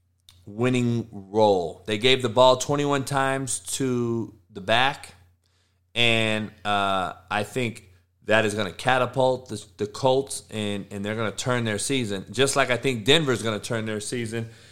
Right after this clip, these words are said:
and keep my, uh, prediction alive. Denver Colts A F C title game. Um,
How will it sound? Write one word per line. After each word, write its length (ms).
and 160
keep 320
my, 640
uh, 500
prediction 840
alive. 420
Denver 360
Colts 560
A 200
F 100
C 200
title 380
game. 340
Um, 440